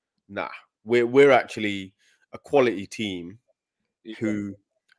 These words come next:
Speaker 1: who, who are now quality. Not that we've always been quality this season, but we're now just at a level where <laughs> if the season,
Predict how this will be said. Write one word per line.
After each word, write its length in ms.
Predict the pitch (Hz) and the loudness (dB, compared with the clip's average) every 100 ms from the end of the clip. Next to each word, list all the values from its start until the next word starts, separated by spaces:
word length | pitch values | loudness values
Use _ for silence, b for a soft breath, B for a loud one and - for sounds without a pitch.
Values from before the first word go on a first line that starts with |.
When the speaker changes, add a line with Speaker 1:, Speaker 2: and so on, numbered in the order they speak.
| _ | _
Speaker 1:
who, 180 | 139 160 | -2 0
who 180 | 151 151 | 2 2
are 120 | 131 | 2
now 260 | 127 139 | 2 0
quality. 500 | 135 - 101 107 104 | 0 -2 -4 -6 -10
Not 200 | 110 139 | -4 -2
that 120 | 123 110 | -2 -4
we've 160 | 107 | -4
always 300 | 117 117 101 | -2 -2 -2
been 200 | - 101 | -6 -10
quality 440 | 95 95 90 - 98 | -8 -10 -10 -12 -14
this 220 | 92 - | -14 -14
season, 400 | 98 92 110 131 b b _ | -16 -12 -12 -14 b b _
but 160 | 110 113 | -2 2
we're 160 | 120 | 2
now 260 | 117 131 127 | 2 2 0
just 160 | 110 - | -2 -4
at 160 | 120 110 | -2 -2
a 40 | |
level 580 | 110 113 110 98 95 92 | 0 0 0 -4 -8 -8
where 480 | 107 110 104 113 120 - | 0 2 2 0 -6 -14
<laughs> 160 | - - | -20 -4
if 180 | 131 127 | -4 0
the 100 | 143 | -4
season, 480 | - 180 185 139 | -2 -2 -2 -2